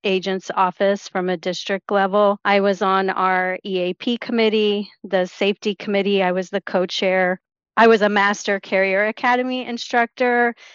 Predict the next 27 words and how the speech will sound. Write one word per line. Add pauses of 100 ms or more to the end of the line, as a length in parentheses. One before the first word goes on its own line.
(200)
an
arbitration
advocate,
and
I
think
I (160)
participated
in
every
single
one
of
the
raps, (440)
other
than
this
latest
one,
now
that
I'm
the
Director
of
Health